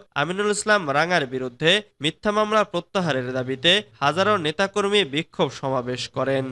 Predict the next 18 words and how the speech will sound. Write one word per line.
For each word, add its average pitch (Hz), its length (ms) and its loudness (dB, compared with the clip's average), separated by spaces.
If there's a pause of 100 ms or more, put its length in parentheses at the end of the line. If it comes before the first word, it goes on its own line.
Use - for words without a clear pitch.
(240)
বিএনপির 214 760 0
নেতাকর্মীরা 131 760 -2
বলেন, 139 340 2 (240)
একরামুল 220 500 0
হক 208 280 -2
নামের 202 340 2 (220)
এক 139 200 -2
শিক্ষার্থী 151 720 -2 (280)
শনিবার 196 440 0
সাত - 300 -2
সেপ্টেম্বর 135 680 -2 (320)
রাতে 160 320 2 (260)
পীরগাছা 175 480 0
থানায় 147 420 0 (200)
একটি 175 300 -4
মিথ্যা 165 400 -4
মামলা 127 340 -4
করেছেন। 131 520 -2